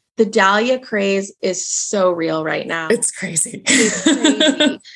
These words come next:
Speaker 1: So I had people messaging me like, "I hope your website doesn't crash," and, you know, just all sorts of stuff. And so I was literally losing sleep. But we had a hundred and sixty-five varieties for sale. It was pretty amazing. And they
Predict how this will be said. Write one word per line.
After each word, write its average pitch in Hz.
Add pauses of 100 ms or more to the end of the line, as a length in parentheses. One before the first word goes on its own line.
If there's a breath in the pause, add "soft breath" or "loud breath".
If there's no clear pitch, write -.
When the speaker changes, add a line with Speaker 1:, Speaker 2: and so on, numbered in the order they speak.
Speaker 1:
So -
I 208
had 220
people 202
messaging 175
me 165
like, 160
"I -
hope 170
your 196
website 285
doesn't 190
crash," 170
and, 160
you 175
know, 165
just 175
all 202
sorts 202
of 175
stuff. 170
And -
so 185
I 190
was 196
literally 165
losing 156
sleep. 165 (120)
But 202
we 220
had 196
a -
hundred 254
and 247
sixty-five 240
varieties 254 (140)
for 254
sale. 233 (160)
It 226
was 220
pretty 226
amazing. 196
And 180
they 185